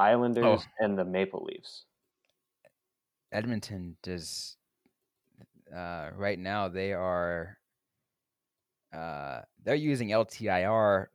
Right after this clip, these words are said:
Speaker 2: ca-, uh, like, cap relief right now, so I don't think they <laughs> have the
Speaker 1: Oh, I
Speaker 2: space.
Speaker 1: don't think they've got the means.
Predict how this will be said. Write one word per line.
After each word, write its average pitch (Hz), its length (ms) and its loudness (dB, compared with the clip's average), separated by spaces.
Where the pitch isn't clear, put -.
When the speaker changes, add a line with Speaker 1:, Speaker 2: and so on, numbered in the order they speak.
Speaker 2:
ca-, - 120 -4
uh, 90 880 -4
like, 87 220 -8
cap 113 260 4
relief 85 320 -10
right 82 160 -4
now, 76 140 -10
so - 200 -12
I 98 60 -6
don't 180 220 -10
think 113 160 -12
they 95 120 -6
<laughs> - 360 -4
have 131 240 0
the 95 100 -12
Speaker 1:
Oh, 110 320 10
I - 20 8
Speaker 2:
space. 104 60 6
Speaker 1:
don't 101 140 0
think 104 200 -2
they've 101 180 2
got 98 180 2
the 101 60 -6
means. 98 540 -2